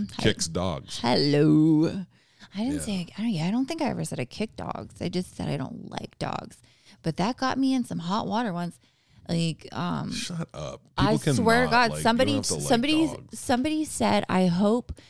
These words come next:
Speaker 2: nothing happens to," oh, 'cause my cat had died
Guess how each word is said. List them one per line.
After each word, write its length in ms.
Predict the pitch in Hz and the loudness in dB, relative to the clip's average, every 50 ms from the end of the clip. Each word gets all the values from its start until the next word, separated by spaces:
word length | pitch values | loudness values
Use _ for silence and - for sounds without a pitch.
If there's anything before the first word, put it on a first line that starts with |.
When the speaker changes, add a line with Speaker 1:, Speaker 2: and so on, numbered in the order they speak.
| _ - _ - | _ -16 _ -4
Speaker 2:
nothing 460 | 190 202 208 214 - 240 233 226 220 | -2 0 0 0 0 0 0 2 2
happens 680 | 208 196 196 185 196 196 - 202 196 185 190 185 - - | 2 2 2 0 -2 0 0 0 0 0 -2 -2 -4 -6
to," 440 | - - - 190 180 180 180 180 - - - _ | -4 -2 0 2 2 4 2 2 0 -4 -6 _
oh, 160 | - 190 175 | 2 2 2
'cause 220 | 170 - 208 202 - | 2 -2 -6 -4 -2
my 120 | 180 165 | -4 -6
cat 320 | - - 190 190 208 208 214 | -4 -4 -2 -2 -2 -2 -2
had 200 | 196 196 190 - | -4 -4 -4 -4
died 360 | 175 - - - - - | -4 -4 -4 -4 -6 -6